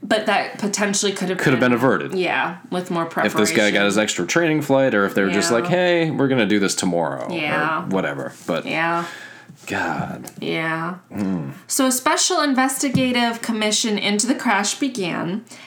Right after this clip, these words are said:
Speaker 1: headed by Secretary of the National Security and Defense Council. And he told reporters upon his appointment that he would look into all possibilities, including potential terrorism.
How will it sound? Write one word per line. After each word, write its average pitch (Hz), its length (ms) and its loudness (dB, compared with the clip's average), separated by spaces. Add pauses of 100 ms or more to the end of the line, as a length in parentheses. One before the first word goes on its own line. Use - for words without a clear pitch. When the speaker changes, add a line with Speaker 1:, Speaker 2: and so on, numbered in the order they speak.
Speaker 1:
headed 240 300 0
by 233 160 2
Secretary 226 560 0
of 196 100 -2
the 202 80 0
National 202 420 2
Security 220 640 0
and 175 220 -4
Defense 208 440 -2
Council. - 680 -4 (640)
And 233 200 4
he 262 120 4
told 311 440 0
reporters 247 580 0
upon 240 480 0
his 311 120 0
appointment 208 540 -2 (300)
that - 120 -2
he 262 160 2
would 254 100 0
look 254 220 0
into 226 460 0
all 415 220 2
possibilities, 185 1160 -2 (260)
including 320 880 0
potential 262 500 0
terrorism. - 1000 -4